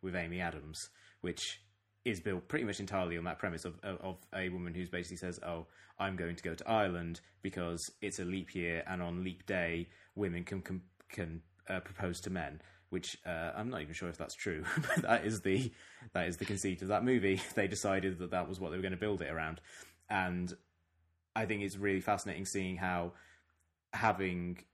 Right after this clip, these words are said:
resol-, essentially resolved the plot with Josh over the first two seasons where they got together, and then he ended up breaking, uh, you know, then sh-, then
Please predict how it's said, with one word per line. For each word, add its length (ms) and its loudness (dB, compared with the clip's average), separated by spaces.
resol-, 560 4
essentially 340 2
resolved 840 2
the 420 0
plot 320 2
with 200 -2
Josh 580 -2
over 220 0
the 80 -2
first 340 -4
two 160 -2
seasons 440 -2
where 120 -2
they 100 -2
got 200 4
together, 520 2
and 160 -2
then 360 -2
he 240 2
ended 200 -4
up 100 -4
breaking, 440 0
uh, 240 -2
you 140 -2
know, 220 0
then 120 0
sh-, 260 -6
then 300 -2